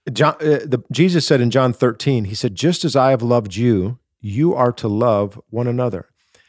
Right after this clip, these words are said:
And so when I think about all the times and all the ways that Jesus loves me, I,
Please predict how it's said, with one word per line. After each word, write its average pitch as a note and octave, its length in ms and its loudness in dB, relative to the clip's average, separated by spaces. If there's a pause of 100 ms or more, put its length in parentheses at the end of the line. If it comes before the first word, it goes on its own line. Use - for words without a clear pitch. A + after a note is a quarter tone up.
(300)
And A#2+ 100 -4
so - 100 -2
when C#3 160 0
I D#3+ 60 0
think A#3 220 -6
about B2+ 320 0
all C#3 360 4
the E3 140 -2
times A2 500 -4
and A2 120 -4
all B2+ 260 2
the C3+ 100 2
ways A2 380 -2
that A2 120 -4
Jesus A2+ 680 -4 (640)
loves A2 320 0
me, A#2+ 400 0 (1400)
I, A2+ 140 0